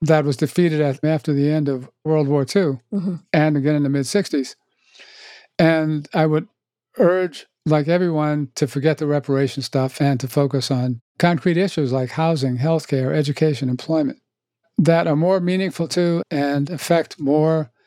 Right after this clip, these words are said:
Speaker 1: Black people on a daily basis, even than police reform would.
Speaker 2: Mm. And you talked about, like, increasing the minimum wage. What are some other specific programs or, or policy ideas that you think would fall into that,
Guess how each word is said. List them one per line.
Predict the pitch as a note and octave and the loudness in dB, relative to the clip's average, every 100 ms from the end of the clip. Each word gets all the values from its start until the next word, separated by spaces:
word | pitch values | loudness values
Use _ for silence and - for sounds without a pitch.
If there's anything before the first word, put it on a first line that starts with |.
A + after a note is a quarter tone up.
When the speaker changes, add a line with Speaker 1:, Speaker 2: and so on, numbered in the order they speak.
| _ _ _ _ | _ _ _ _
Speaker 1:
Black | E3 D#3 D#3 | 2 2 2
people | D#3+ D3 D3+ | -2 0 0
on | D#3 D3 | 0 0
a | C#3 | 0
daily | D3+ D#3 D3 | 0 0 0
basis, | D3 D3 - C#3+ - | 0 0 -2 -4 0
even | F3+ F3 D#3+ | 0 2 0
than | D#3 D3 | 0 0
police | D3 C#3 C3 | 0 0 0
reform | C3 - B2 A#2+ - _ - | -4 -6 -6 -6 -10 _ -4
would. | B1 B2 _ _ _ _ | -2 -4 _ _ _ _
Speaker 2:
Mm. | G3+ G3 F#3+ F3+ - _ _ _ _ - | 2 2 2 -2 -6 _ _ _ _ 0
And | A#3 A#3+ | 0 2
you | |
talked | - C4 A#3 | 0 0 2
about, | A#3+ - | 0 0
like, | G#3 - - | -2 -6 -10
increasing | - G#3 A3 A3+ G#3 | -2 -2 0 0 2
the | G3+ | 2
minimum | F#3 F3+ F3 | 2 2 0
wage. | F3 F3 E3+ | 2 0 0
What | G3+ B3+ | 0 0
are | D4 | 0
some | C#4 A#3 | 0 0
other | G3 G3 | 2 0
specific | - - - G3 - F3 - - _ _ - - - _ _ | -2 -6 -2 -2 0 -2 -4 -12 _ _ -20 -20 -20 _ _
programs | - A3 F3+ F3 E3+ D#3+ | 2 2 2 0 0 0
or, | E3+ D#3+ | -2 -2
or | E3+ | -4
policy | - F3+ F3 - E3+ | 0 0 0 -2 -2
ideas | D#3 D#3 | 0 -2
that | D#3+ - | -2 -2
you | D#3+ | -2
think | - F3+ D#3+ - | 0 0 0 0
would | F3+ - | 0 0
fall | - F3+ F3 F3 | 0 2 2 0
into | E3 F3 | -2 0
that, | E3 D#3+ | 0 -2